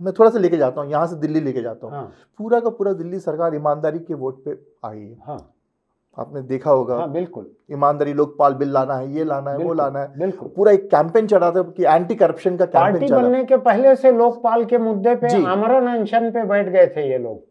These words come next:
Speaker 1: उनके लोग, डिप्टी
Speaker 2: हाँ।
Speaker 1: सीएम जेल में है करप्शन
Speaker 2: हाँ।
Speaker 1: चार्जेस में।
Speaker 2: हाँ।
Speaker 1: एक सबसे बड़ा जो corruption है, दिल्ली, दिल्ली excise scam जो चल रहा है,
Speaker 2: हाँ।
Speaker 1: जो पार्टी एंटी करप्शन के मुद्दे पे आई है।
Speaker 2: हाँ।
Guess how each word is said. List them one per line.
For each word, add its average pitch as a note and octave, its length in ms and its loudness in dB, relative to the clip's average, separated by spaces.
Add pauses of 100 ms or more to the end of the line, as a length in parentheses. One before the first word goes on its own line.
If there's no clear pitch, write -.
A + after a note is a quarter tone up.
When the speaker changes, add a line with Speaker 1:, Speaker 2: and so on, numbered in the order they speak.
(120)
Speaker 1:
उनके G#3+ 320 -2
लोग, E3+ 520 2
डिप्टी D#3+ 280 -4
Speaker 2:
हाँ। A#3 40 -2
Speaker 1:
सीएम G#3 380 -4
जेल D#3+ 260 -2
में B2+ 120 -8
है A2 260 -18
करप्शन C#3 300 -4
Speaker 2:
हाँ। C#3+ 60 -12
Speaker 1:
चार्जेस A2+ 380 -12
में। G#2 60 -18
Speaker 2:
हाँ। - 260 -16 (200)
Speaker 1:
एक - 140 -10
सबसे - 300 0
बड़ा A3+ 220 0
जो G3+ 120 -2
corruption F#3+ 440 -4
है, F3 140 -8 (760)
दिल्ली, E3+ 260 4
दिल्ली D#3+ 520 -2
excise F3 300 0
scam D#3 280 -2
जो D3+ 100 -6
चल C3 200 -6
रहा A#2 160 -6
है, G#2 60 -10
Speaker 2:
हाँ। E3 240 -14 (220)
Speaker 1:
जो G3 120 4
पार्टी G3+ 680 0
एंटी E3+ 260 -4
करप्शन F#3+ 480 -2
के G3 100 -4
मुद्दे D#3 300 -2
पे F3 120 -2
आई A#2 200 -2
है। G#2 160 -14
Speaker 2:
हाँ। - 300 -14